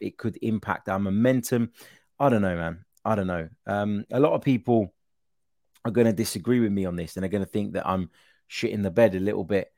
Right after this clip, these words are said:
uh, prematurely, or that I'm, you know, making a mountain out of a molehill here. But I'm just sharing with you guys how I feel about this side. I'm not saying that Arteta should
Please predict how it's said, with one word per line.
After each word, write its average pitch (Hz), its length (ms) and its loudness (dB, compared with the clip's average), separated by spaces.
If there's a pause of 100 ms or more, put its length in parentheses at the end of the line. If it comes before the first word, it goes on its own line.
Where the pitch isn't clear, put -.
(320)
uh, 98 240 -2
prematurely, 98 800 2
or 90 260 -2
that 92 220 0
I'm, 95 380 -2 (340)
you 104 100 -4
know, 104 120 2
making 104 340 2
a 98 40 0
mountain 107 400 0
out 92 100 -2
of 92 100 -8
a 95 60 -4
molehill 101 460 0
here. 82 200 -6
But 82 120 0
I'm 107 180 2
just 131 260 -4 (220)
sharing 117 500 4
with 95 100 -2
you 87 160 -6
guys 87 280 -2
how 92 220 2
I 90 60 2
feel 92 400 -2 (440)
about 98 320 4
this 95 160 -2
side. 101 280 4 (720)
I'm 113 160 0
not 110 220 2
saying 95 460 -2
that 87 160 -6 (320)
Arteta 98 560 -2
should 95 300 -4